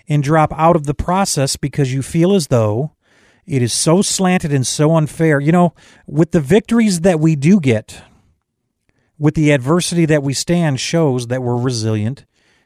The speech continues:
people. I'm gonna run out of time today, but I also wanna talk about the fact, what is it going to look like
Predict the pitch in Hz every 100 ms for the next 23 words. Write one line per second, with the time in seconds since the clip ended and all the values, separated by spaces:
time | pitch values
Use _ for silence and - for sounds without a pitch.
0 | _ - - 202 - - 139 _ _ -
1 | - _ _ _ _ - 156 190 175 175
2 | 170 151 175 196 214 143 131 127 135 143
3 | 220 262 - 156 139 - 127 127 120 120
4 | 123 123 113 127 - _ _ _ _ _
5 | _ _ _ _ 131 165 214 208 208 170
6 | 147 165 160 - 139 135 151 120 107 104
7 | -